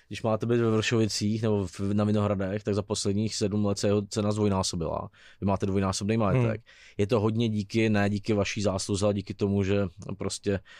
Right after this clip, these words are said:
Speaker 1: rostou ty ceny obecně a, eh, to město buduje tam infrastrukturu a zlepšuje vlastně tu cenu toho, té nemovitosti a platíte z toho třeba dva tisíce korun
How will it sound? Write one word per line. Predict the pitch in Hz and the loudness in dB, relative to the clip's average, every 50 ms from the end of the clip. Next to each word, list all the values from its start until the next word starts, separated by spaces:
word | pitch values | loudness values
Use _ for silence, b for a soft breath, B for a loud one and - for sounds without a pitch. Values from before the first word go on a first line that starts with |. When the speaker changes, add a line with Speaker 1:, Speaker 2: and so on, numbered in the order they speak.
| B B B B B B - | B B B B B B -4
Speaker 1:
rostou | 104 95 - - 110 | -2 -2 0 0 0
ty | 98 127 104 | 0 0 0
ceny | - - 107 101 104 | 0 0 2 2 2
obecně | 107 101 107 101 - - 110 110 107 107 | 2 2 0 0 0 0 0 0 2 2
a, | 107 104 101 101 98 95 92 98 95 95 98 98 | 2 2 2 2 2 0 0 0 0 0 0 0
eh, | |
to | 90 - | 0 0
město | 104 104 101 - - 110 | 0 0 0 0 0 0
buduje | 104 98 98 101 104 104 98 | 0 2 4 4 4 4 2
tam | 101 110 104 | 2 0 0
infrastrukturu | 104 95 - 107 110 - - 120 101 - - 107 101 98 95 101 | 0 0 0 -2 -4 -2 -2 -4 -4 -2 -2 0 2 2 2 2
a | 104 | 2
zlepšuje | 101 95 101 90 - - 110 107 101 98 101 | 2 0 -2 -2 0 0 2 2 2 2 2
vlastně | 98 95 - - 95 | 0 0 -2 -4 -4
tu | 104 | -4
cenu | 101 - - 101 98 95 | -2 -2 0 0 0 0
toho, | 104 107 104 101 - B B B B B B B B B B - 95 87 | 0 0 -2 -2 -8 B B B B B B B B B B -6 -6 -2
té | - 117 | 0 2
nemovitosti | 113 110 104 101 98 98 104 98 - - - 104 110 120 | 2 4 4 2 2 2 0 -2 -2 0 0 2 2 2
a | 127 120 107 - - - _ - - | 2 0 -2 -6 -12 -20 _ -20 -6
platíte | - 101 98 101 98 101 101 | -4 -4 -4 -2 -4 -4 -4
z | - | -2
toho | - 107 104 | 0 0 0
třeba | 101 - 107 101 | 2 2 0 0
dva | 95 95 | 0 -2
tisíce | - - 101 - 110 104 | -4 -6 -8 -8 -8 -4
korun | - 104 92 101 104 107 101 | -2 0 2 2 2 2 0